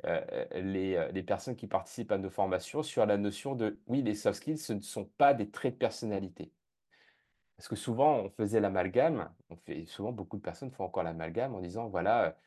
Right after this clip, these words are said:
cette personne-là, ses soft skills, c'est que, bah, elle est curieuse, elle est ouverte d'esprit, euh, elle est ponctuelle. Non, ça, ce sont des traits de personnalité. Je suis, plus adjectif,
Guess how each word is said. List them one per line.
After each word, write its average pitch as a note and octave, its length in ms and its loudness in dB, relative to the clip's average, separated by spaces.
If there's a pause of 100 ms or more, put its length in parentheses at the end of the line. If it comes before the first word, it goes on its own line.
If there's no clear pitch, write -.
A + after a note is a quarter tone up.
(200)
cette G#2+ 240 2
personne-là, A#2 640 4
ses C3+ 160 -4
soft G2+ 240 -2
skills, C3+ 160 -6
c'est A#2+ 200 -4
que, A#2+ 120 0
bah, G#2+ 220 6
elle B2 200 8
est C#3 120 6
curieuse, A2+ 640 4 (320)
elle G#2+ 160 2
est C3 160 0
ouverte A2+ 400 4
d'esprit, A2+ 800 -2
euh, F#2 160 2 (240)
elle G#2 220 4
est A#2+ 60 4
ponctuelle. A2 760 2 (320)
Non, G#2+ 160 -4
ça, D3 260 6
ce C3+ 160 -6
sont C#3 300 -2
des G#2+ 180 -2
traits D3 280 0
de - 40 -16
personnalité. A2+ 800 0 (560)
Je A2 280 4
suis, D#3+ 640 0 (400)
plus D3+ 280 2
adjectif, A#2+ 680 2